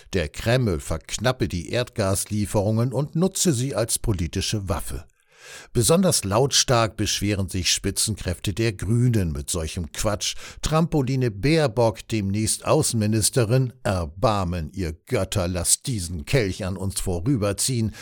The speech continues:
zeigte einmal mehr, wie schamlos sich die Realität mit garantiert faktenfreien Geschwätz zurechtbiegt. Zitat: „Russland ist sehr zurückhaltend bei der Lieferung von Erdgas nach Europa.“ Zitat Ende.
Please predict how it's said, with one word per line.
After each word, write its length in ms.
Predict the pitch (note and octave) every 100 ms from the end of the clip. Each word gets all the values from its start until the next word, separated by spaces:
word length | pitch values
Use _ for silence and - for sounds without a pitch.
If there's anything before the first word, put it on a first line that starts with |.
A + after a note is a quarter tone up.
| - -
zeigte 420 | - F#3 - D3+
einmal 320 | C#3+ C#3+ B2+
mehr, 320 | B2 C#3+ A#2+ F#2+
wie 120 | G#2
schamlos 720 | - C#3 C3 B2+ G#2+ A2 -
sich 200 | A2 F#2+
die 140 | - F2
Realität 800 | G2+ F#2 F2+ F2+ - A#2+ G#2+
mit 160 | F#2+ E2+
garantiert 720 | G2+ E2 E2+ - E3+ B2+ E2
faktenfreien 840 | - C3 - - F#2 - G2+ E2 E2+
Geschwätz 640 | G2+ - - D#2+ - -
zurechtbiegt. 920 | - C3 - - - - - - - - - -
Zitat: 480 | G2+ - G2+ C3 - _ _ _ _ _ _ _ - - -
„Russland 480 | C3 B2 - D3 C#3
ist 240 | C3+ - -
sehr 240 | C3+ B2
zurückhaltend 920 | - C3 E3+ - G#2+ F2+ - F#2+ E2
bei 140 | - F#2+
der 100 | E2+
Lieferung 480 | G2 - F2 F2 D2+
von 180 | D#2+
Erdgas 540 | D2+ F#2 - E2+ D2 -
nach 160 | C#2
Europa.“ 580 | D#2 D2+ F2 - B1+ - _ _ _ -
Zitat 460 | - D3 F#2 E2 -
Ende. 320 | A#2+ F#2+ C#2+